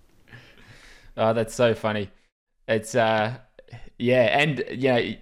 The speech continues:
and I think you've, you use that to your, um, you've used that to your advantage, the analytical side of things, um, where, you know, you've, you've dug so, you've dug really deep into all of, um, Jerry's stuff, and you've worked with Lucy and seen what she does, and,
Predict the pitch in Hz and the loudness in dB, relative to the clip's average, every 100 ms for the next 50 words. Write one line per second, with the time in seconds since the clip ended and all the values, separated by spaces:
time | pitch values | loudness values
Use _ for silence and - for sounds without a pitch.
0 | - 127 123 127 147 147 131 110 65 117 | -6 -2 0 -2 -6 -4 -4 -4 -2 0
1 | 110 131 127 113 - 107 104 98 90 87 | 2 0 0 -2 -2 -2 0 0 0 -4
2 | 92 - - - - - 107 107 117 123 | -12 -20 -20 -20 -20 -10 -8 -4 0 0
3 | - 110 98 92 95 95 104 95 - 98 | 0 0 0 0 0 -2 -2 -4 -4 -2
4 | 98 101 95 101 104 98 98 98 92 101 | 0 0 -2 -4 -6 -2 0 0 -2 -4
5 | 98 95 - - - 95 90 82 82 - | -4 -6 -8 -14 -10 -6 -6 -8 -12 -20
6 | 104 110 107 101 95 - _ _ _ _ | -8 -2 -2 -2 -6 -12 _ _ _ _
7 | _ _ _ _ - 110 107 110 107 - | _ _ _ _ -12 -6 -4 -4 -6 -12
8 | - - - 117 101 - 98 - 123 117 | -20 -18 -8 -6 -6 -8 -16 -2 0 0
9 | - 127 113 117 127 113 101 117 107 107 | 0 -2 0 0 2 0 2 0 2 0
10 | 107 104 107 101 104 95 98 92 90 87 | -2 -4 -2 0 0 -2 -2 -2 -4 -6
11 | - 110 104 101 - 107 104 110 98 92 | -4 -2 0 -2 0 0 0 -4 -4 -6
12 | 90 - - - 107 107 - 107 107 - | -8 -16 -18 -4 -2 -2 -4 0 0 0
13 | 104 92 - 98 95 - - 98 98 98 | -2 -2 -2 -2 -2 -2 -2 0 2 2
14 | 95 92 85 | -2 -6 -10